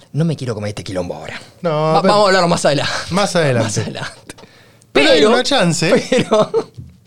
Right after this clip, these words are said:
Speaker 2: de que la selección argentina sub-veinte, que no clasificó al Mundial, lo juegue.
Speaker 1: Claro, ¿por qué en afa te dicen, "Vamos a hablarlo más adelante"? Porque la sub-veinte no tenía ningún compromiso relevante en el calendario por mucho tiempo. Entonces,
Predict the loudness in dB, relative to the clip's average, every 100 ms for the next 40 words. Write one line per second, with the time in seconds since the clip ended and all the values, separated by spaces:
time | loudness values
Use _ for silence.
0 | -4 -2 0 0 0 0 0 0 0 -2
1 | -2 -2 0 -2 -2 -2 -2 -2 0 0
2 | 2 0 0 -4 -2 -2 0 0 -2 -6
3 | _ _ _ _ -2 0 2 2 2 -2
4 | -6 -6 0 2 0 2 0 2 0 0
5 | 0 2 0 0 0 0 0 -2 -2 -2
6 | -2 0 0 0 0 0 -2 -2 -6 -4
7 | -6 -4 -4 -2 -2 -2 -2 -2 -4 -4
8 | 0 2 4 4 4 4 4 6 6 4
9 | 4 2 0 0 0 0 -2 -6 -6 -2
10 | 0 0 2 2 0 -2 -2 -2 0 0
11 | 4 2